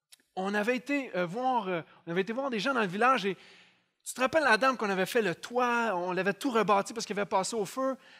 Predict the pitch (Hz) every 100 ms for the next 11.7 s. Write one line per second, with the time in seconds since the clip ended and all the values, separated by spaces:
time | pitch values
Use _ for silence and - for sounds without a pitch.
0 | _ 185 220 226 226 254 202 247 - _
1 | 196 240 302 277 - _ - 208 214 294
2 | 330 247 202 254 214 190 247 233 190 269
3 | 233 208 269 240 - 233 190 185 190 202
4 | - 185 214 262 - 247 247 220 254 202
5 | 247 220 226 254 233 - 196 - - -
6 | - 202 196 - 190 196 233 233 - -
7 | _ - 202 202 190 190 180 302 - -
8 | 240 165 208 208 180 - _ _ _ 160
9 | - 330 320 262 208 202 214 277 233 185
10 | - 220 170 175 220 226 170 160 160 196
11 | 240 220 214 156 - 185 143